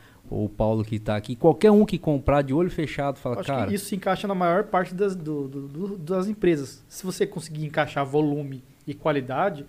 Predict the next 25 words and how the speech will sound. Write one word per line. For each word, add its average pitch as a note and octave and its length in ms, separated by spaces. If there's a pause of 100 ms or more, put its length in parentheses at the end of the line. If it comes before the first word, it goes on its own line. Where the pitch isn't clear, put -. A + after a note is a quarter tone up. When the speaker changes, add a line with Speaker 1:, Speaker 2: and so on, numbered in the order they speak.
(300)
Speaker 2:
você - 140
já C3 160
tá D3 180
em F3 40
Speaker 1:
É, - 20
Speaker 2:
destaque. A2+ 580
Speaker 1:
nós G#2+ 140
tamo B2+ 200
conseguindo D3 360
ainda. F3 240
Speaker 2:
Automaticamente. C#3+ 420
Speaker 1:
Não G#2+ 80
sei B2+ 200
Speaker 2:
É. - 20
Speaker 1:
até F3+ 180
quando, F3 360
mas A2 200
nós A#2 120
Speaker 2:
Não, B2 80
Speaker 1:
vai B2 140
Speaker 2:
vocês D3+ 120
já E3+ 60
Speaker 1:
lutar D3+ 160
Speaker 2:
conseguiram F3+ 180
Speaker 1:
até C#3+ 280